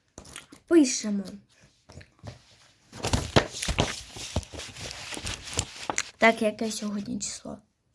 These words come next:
Пишемо двадцять сьоме, двадцять сьоме січня. Класна робота. Так, каліграфічна хвилинка.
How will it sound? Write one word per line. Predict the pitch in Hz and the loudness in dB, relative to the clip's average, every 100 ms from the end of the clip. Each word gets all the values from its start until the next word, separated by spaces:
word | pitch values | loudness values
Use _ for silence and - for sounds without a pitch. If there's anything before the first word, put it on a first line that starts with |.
| - - - - - - - - - - - - - - - _ _ - - - - - _ - - - - | -8 -8 -8 -14 -12 -12 -8 -10 -10 -12 -12 -14 -14 -20 -20 _ _ -20 -16 -16 -16 -18 _ -18 -14 -14 0
Пишемо | - 285 262 247 226 | 8 8 10 6 4
двадцять | 208 220 277 311 277 254 | 4 6 6 6 4 2
сьоме, | - 254 240 - _ _ _ - - - | 4 4 4 0 _ _ _ -20 -20 -2
двадцять | 247 233 247 277 262 - 240 233 | 2 6 8 8 8 4 0 0
сьоме | - 247 233 214 208 214 - - | 2 4 6 2 0 -4 -8 -8
січня. | - - 233 - - 269 302 370 370 _ _ _ _ _ _ _ - - _ | -6 -2 -2 -2 -2 2 4 2 -6 _ _ _ _ _ _ _ -20 -20 _
Класна | - 254 262 247 | 4 6 6 6
робота. | 233 214 208 202 185 202 - - - - - - - - - - | 6 6 4 2 -2 -6 -10 -12 0 2 2 -2 -6 -8 -12 -2
Так, | 247 233 | 0 0
каліграфічна | - 233 247 262 262 285 302 294 | -2 0 2 2 0 0 0 2
хвилинка. | 277 - 262 220 226 226 208 | 0 2 2 4 4 2 -2